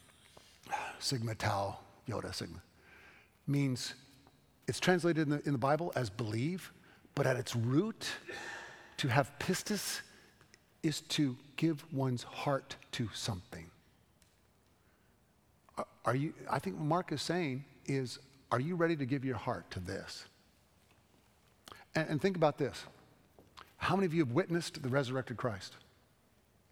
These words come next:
I mean, in person. How many of you, uh, well, don't raise your hand on this one, but answer this quietly in your head.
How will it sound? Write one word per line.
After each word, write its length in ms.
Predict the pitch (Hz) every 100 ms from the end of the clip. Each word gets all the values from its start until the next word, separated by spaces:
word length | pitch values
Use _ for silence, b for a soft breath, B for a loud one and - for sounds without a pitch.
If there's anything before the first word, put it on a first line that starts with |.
| _ _ _ _ _
I 60 | 143
mean, 120 | 135
in 100 | 123
person. 300 | 135 - - - - - - _ _ - - - - - _
How 100 | -
many 100 | 175
of 80 | 165
you, 200 | 156 143 -
uh, 120 | 156 123
well, 140 | 151 139
don't 140 | 147
raise 120 | 139
your 100 | 117
hand 140 | 127 107
on 60 |
this 160 | 107 -
one, 140 | 95 104 - - -
but 160 | 139 - - -
answer 240 | 147 156 139
this 100 | 127
quietly 320 | - 143 135
in 60 |
your 80 | 127
head. 140 | 160